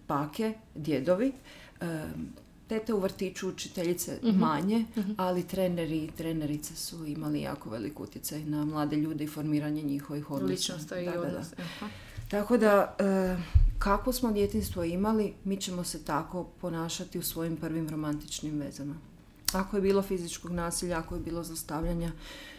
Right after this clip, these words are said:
Speaker 1: mi ćemo nesvjesno ulaziti u uloge žrtve kroz tu jednu naučenu bespomoćnost, jer smo sa tom bespomoćnošću psihološki preživjeli kroz svoje djetinjstvo. Jer da se dijete bunilo još više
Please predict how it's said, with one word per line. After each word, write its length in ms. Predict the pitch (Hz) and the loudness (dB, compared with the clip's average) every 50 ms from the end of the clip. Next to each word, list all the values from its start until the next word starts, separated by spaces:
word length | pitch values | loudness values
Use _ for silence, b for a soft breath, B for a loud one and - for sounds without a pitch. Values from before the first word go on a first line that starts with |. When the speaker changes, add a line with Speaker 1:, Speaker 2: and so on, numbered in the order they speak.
| B B B | B B B
Speaker 1:
mi 220 | 185 202 196 202 | 0 2 2 2
ćemo 520 | 196 - 190 185 180 180 180 175 165 - - - - - - - - - - - | 0 -2 -2 0 0 2 2 0 0 -2 -6 -12 -20 -20 -20 -20 -20 -20 -4 0
nesvjesno 720 | 208 214 233 226 - - 202 185 - - 180 175 165 147 - - | 2 4 4 2 2 -2 -2 -2 -2 0 0 -2 -2 -4 -8 -8
ulaziti 680 | 175 170 175 180 190 196 180 175 170 156 - - 175 - | -6 -4 -2 0 0 0 0 -2 -4 -6 -4 -4 -4 -4
u 60 | - | -2
uloge 520 | 180 185 196 202 202 196 180 165 147 170 160 | -2 0 2 4 4 4 2 2 0 -2 0
žrtve 420 | 139 180 180 170 - - - - 147 - - - - | 2 2 0 0 -2 -10 -10 -10 -10 -10 -12 -16 -10
kroz 280 | - 165 160 160 - | -6 -4 -4 -4 -4
tu 120 | - - 180 | -6 -4 -2
jednu 300 | 175 165 170 175 185 190 | 0 0 0 0 0 0
naučenu 600 | 185 185 170 165 170 175 175 - - 170 160 165 156 | 0 2 2 2 2 0 -2 -2 -2 -2 -2 0 0
bespomoćnost, 1120 | 151 143 165 165 160 - - 135 139 143 107 - - - 139 143 143 - - - - - B B B B B B B - | 2 2 2 2 0 -2 -4 -2 -2 -2 -2 -2 -4 -2 -2 -2 -2 -2 -6 -8 -10 -16 B B B B B B B -2
jer 160 | 170 165 160 | -2 -2 -2
smo 160 | 165 - 170 | -2 -4 -4
sa 160 | 170 - 170 | -2 -2 -4
tom 260 | 165 - 214 208 190 175 - | -2 0 0 0 0 0 2
bespomoćnošću 1040 | - 196 214 208 - - 202 196 180 180 180 - 185 180 175 - - - 180 165 | 2 2 2 2 0 0 0 2 2 2 0 -2 -4 -4 -4 -6 -6 -6 -6 -6
psihološki 760 | 160 - - - 208 196 - 190 175 165 165 156 - - - | -4 -4 -4 -4 -4 -4 -2 -4 -2 -2 -2 -4 -4 -8 -10
preživjeli 680 | - - - 165 165 147 160 165 170 185 190 185 170 156 | -8 -4 0 0 0 2 2 2 4 4 4 2 2 -2
kroz 180 | - - 151 | -6 -8 -8
svoje 300 | - - - 156 160 165 | -8 -6 -4 0 0 0
djetinjstvo. 640 | 156 139 147 135 131 - 131 131 - - - - 135 143 B B B B B B B | 2 2 0 0 0 -2 -4 -6 -6 -8 -8 -10 -12 -12 B B B B B B B
Jer 120 | 151 175 | -2 2
da 140 | 160 180 180 | 2 2 2
se 160 | 180 - 185 | 2 0 0
dijete 380 | 170 160 185 185 202 196 - 185 | 2 2 2 2 2 4 2 2
bunilo 520 | 190 180 185 190 214 240 254 202 165 151 | 2 2 2 6 6 6 6 6 2 0
još 300 | 165 180 196 - - - | 0 0 0 0 -2 0
više 320 | 208 262 262 - - - | 0 0 0 0 -4 -4